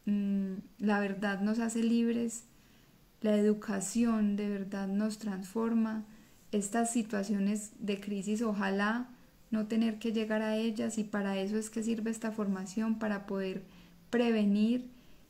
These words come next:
y evitar situaciones como una separación, como una pérdida de empleo.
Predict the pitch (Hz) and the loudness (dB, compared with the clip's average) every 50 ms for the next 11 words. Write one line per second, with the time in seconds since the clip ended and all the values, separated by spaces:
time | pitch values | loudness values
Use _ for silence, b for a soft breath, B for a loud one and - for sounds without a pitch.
0 | - - - 220 214 208 208 208 185 202 - 196 190 190 185 180 - - - - | -10 -2 2 4 4 4 4 2 0 -2 -4 -2 -2 -2 -4 -6 -12 -16 -14 -8
1 | - 233 226 214 - 214 208 202 214 208 196 196 202 202 202 - 220 214 208 196 | -4 -4 -4 -2 -2 -2 -2 0 0 0 0 0 0 -2 -2 0 2 2 2 2
2 | 202 214 214 226 214 - 202 196 190 185 196 - - 214 214 214 226 226 220 214 | 0 0 -2 -2 -4 -2 -4 -4 -4 -4 -6 -4 -2 0 0 2 2 0 -2 -2
3 | - 220 208 202 202 202 202 202 196 202 233 220 214 202 220 220 220 208 196 190 | -4 -4 -2 -2 0 0 -2 -2 -2 -2 -2 -2 -2 -2 -2 -2 -2 -2 -2 -4
4 | 190 185 180 180 - 220 214 220 226 226 226 233 233 233 | -4 -6 -6 -4 -2 0 2 2 2 0 0 0 0 -2